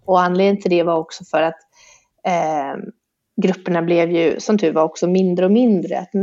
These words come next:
det var inte jättemånga som hade diagnoser generellt. Eh,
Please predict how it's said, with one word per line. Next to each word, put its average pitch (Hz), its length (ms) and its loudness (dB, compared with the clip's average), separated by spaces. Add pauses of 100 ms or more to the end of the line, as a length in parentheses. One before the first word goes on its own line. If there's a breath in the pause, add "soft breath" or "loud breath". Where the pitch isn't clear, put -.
(120)
det 180 120 -2
var 175 200 2
inte 214 240 0
jättemånga 175 560 -4
som 185 160 -8
hade 185 200 -4
diagnoser 190 580 -4
generellt. 233 640 -2 (540 loud breath)
Eh, 185 1040 4